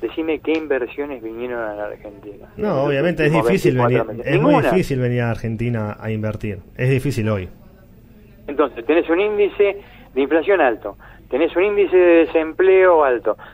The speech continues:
Speaker 1: tenés un índice de evasión alto, y hacemos un operativo que todos sabemos, que todos sabemos que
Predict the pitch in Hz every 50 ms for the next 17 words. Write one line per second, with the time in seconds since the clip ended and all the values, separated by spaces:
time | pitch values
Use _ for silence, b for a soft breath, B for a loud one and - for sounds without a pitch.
0 | B - 139 156 185 175 - 175 196 240 262 254 233 208 202 180 - - 156 147
1 | 143 143 139 143 143 143 143 139 - - 175 175 160 143 123 - 110 - - -
2 | - 120 110 - - 147 156 156 139 - 151 151 151 147 151 147 143 151 147 147
3 | - 170 180 185 185 185 185 185 B B B B B B B - - - - -
4 | - - 107 - - 151 165 160 151 160 - 120 120 135 143 135 117 117 123 -
5 | - - - - - - - - - - - - - - - - - - - -
6 | - 139 143 131 - - 120 131 139 123 113 107 - - 120 110